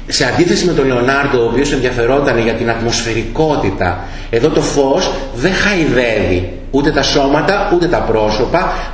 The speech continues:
πέφτει δυνατό, έντονο και αναδεικνύει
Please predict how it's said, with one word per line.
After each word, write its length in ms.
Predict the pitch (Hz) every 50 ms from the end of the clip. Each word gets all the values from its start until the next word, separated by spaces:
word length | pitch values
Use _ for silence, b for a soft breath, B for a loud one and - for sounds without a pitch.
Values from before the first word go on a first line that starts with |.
| B -
πέφτει 480 | - 170 180 175 - - - - 123
δυνατό, 840 | 110 95 104 110 107 98 95 95 95 - 127 123 123 151 196 B B B B B B B -
έντονο 580 | - 135 139 135 135 131 131 139 139 151 185 -
και 140 | - 156 147
αναδεικνύει 960 | 131 131 131 127 127 117 120 - 127 131 135 143 151 151 175 202 - -